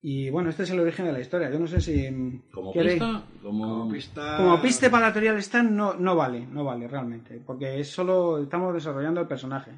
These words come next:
Speaker 3: Bueno, que estudien, que lean, lean el libro, vean
Speaker 1: Yo,
Speaker 3: la
Speaker 1: yo
Speaker 3: película
Speaker 1: aconsejo
Speaker 3: y
Speaker 1: que se vean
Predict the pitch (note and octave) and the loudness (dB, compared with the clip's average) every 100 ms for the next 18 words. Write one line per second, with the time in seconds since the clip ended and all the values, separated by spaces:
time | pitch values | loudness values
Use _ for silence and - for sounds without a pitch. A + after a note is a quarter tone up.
0 | - - - B2+ A#2+ - D#3 D3 F#3 F#3+ | -6 -4 -2 -6 -12 -6 -4 -2 -2 -2
1 | C3 C3 C3+ C#3 C3+ C3+ C3 B2 B2 B2 | -4 -2 -2 -2 0 -2 -2 -4 -4 -2
2 | C3+ C3 C3+ D#3+ E3+ - F#3 A3+ D3+ D#3 | -2 -2 -2 0 2 6 6 6 2 4
3 | G#3+ A#3 A3 B3 A#3 G3 E3 E3+ F3 G#3 | 6 6 6 6 6 4 4 4 4 6
4 | E3+ C3+ | 4 2